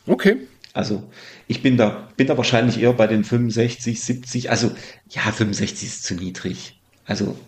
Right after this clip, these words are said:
Speaker 2: so, so schlecht ist es jetzt nicht.
Speaker 1: Wollte
Speaker 2: Oder
Speaker 1: grad sagen,
Speaker 2: schlecht
Speaker 1: das finde
Speaker 2: ist
Speaker 1: ich
Speaker 2: es
Speaker 1: schon
Speaker 2: auch
Speaker 1: sehr
Speaker 2: nicht.
Speaker 1: harsch bewertet.
Speaker 2: Also, ich find's auch sehr harsch, äh, und das, das ist jetzt so die Zeit auch, ähm,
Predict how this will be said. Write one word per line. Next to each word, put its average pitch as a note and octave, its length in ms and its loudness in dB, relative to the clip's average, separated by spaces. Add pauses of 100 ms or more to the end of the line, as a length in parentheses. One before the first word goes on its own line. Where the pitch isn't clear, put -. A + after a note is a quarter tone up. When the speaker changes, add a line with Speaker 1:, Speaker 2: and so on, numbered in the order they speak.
(180)
Speaker 2:
so, G#2 380 -4
so - 180 -2
schlecht - 380 0
ist G2+ 120 -10
es G#2 120 -12
jetzt - 240 -10
nicht. G2+ 300 -8 (460)
Speaker 1:
Wollte G#2+ 160 4
Speaker 2:
Oder G#2+ 80 4
Speaker 1:
grad - 40 0
sagen, A#2 200 6
Speaker 2:
schlecht A2 80 6
Speaker 1:
das - 100 2
finde C3+ 200 2
Speaker 2:
ist A#2+ 40 4
Speaker 1:
ich - 40 4
Speaker 2:
es - 40 4
Speaker 1:
schon B2+ 140 6
Speaker 2:
auch A2+ 60 6
Speaker 1:
sehr A2 200 6
Speaker 2:
nicht. G#2+ 200 8
Speaker 1:
harsch G#2 360 4
bewertet. F2+ 680 0
Speaker 2:
Also, A2+ 180 0
ich A#2+ 140 2
find's B2 220 4
auch A2 180 2
sehr G#2 220 0
harsch, A2+ 420 0
äh, A2 220 6
und A2 200 2
das, - 300 -4
das - 160 -2
ist C#3+ 120 0
jetzt D#3+ 160 2
so C3 80 0
die A#2+ 140 -2
Zeit B2 360 0
auch, B2+ 440 2 (160)
ähm, A2+ 340 -2